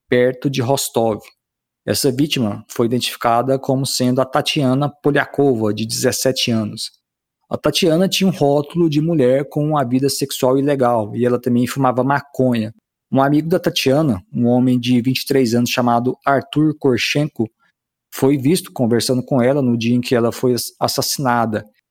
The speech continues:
E a milícia acabou prendendo o Arthur e ele confessou ter matado a Tatiana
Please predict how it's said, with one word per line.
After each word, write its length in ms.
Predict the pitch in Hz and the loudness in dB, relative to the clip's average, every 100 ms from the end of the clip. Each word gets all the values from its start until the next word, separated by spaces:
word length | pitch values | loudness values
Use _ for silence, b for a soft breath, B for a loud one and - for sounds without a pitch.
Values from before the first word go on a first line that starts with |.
| - | -2
E 260 | 127 196 | 2 2
a 60 | 185 | 2
milícia 720 | 175 180 165 156 180 175 160 | 2 2 2 2 2 2 2
acabou 380 | 147 151 - 143 | 0 -2 0 0
prendendo 640 | 143 180 180 139 156 113 - | 2 0 2 2 2 -2 -2
o 140 | 127 | 0
Arthur 440 | 131 127 - 117 107 - | 0 0 -2 -2 -2 -4
e 180 | 110 117 | 0 2
ele 140 | 120 | 2
confessou 640 | 131 143 - 180 - 151 147 - _ | 0 -2 0 -2 0 -2 -2 -10 _
ter 100 | - | -2
matado 560 | 120 131 135 117 113 127 | 0 0 0 0 0 0
a 60 | 120 | -2
Tatiana 640 | 139 - 131 117 135 - | -2 -2 0 0 0 -4